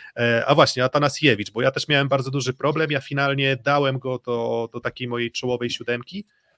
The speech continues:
nawet dałem go wyżej pewnie niż na siódmym miejscu, ale mam,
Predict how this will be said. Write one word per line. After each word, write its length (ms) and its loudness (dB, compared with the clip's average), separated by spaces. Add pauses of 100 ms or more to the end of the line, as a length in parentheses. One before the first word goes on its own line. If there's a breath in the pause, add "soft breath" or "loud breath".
(220)
nawet 240 2
dałem 260 2
go 120 -4
wyżej 380 2
pewnie 300 -2
niż 180 -8
na 60 -10
siódmym 340 -6
miejscu, 420 -4 (480 soft breath)
ale 340 0
mam, 420 -6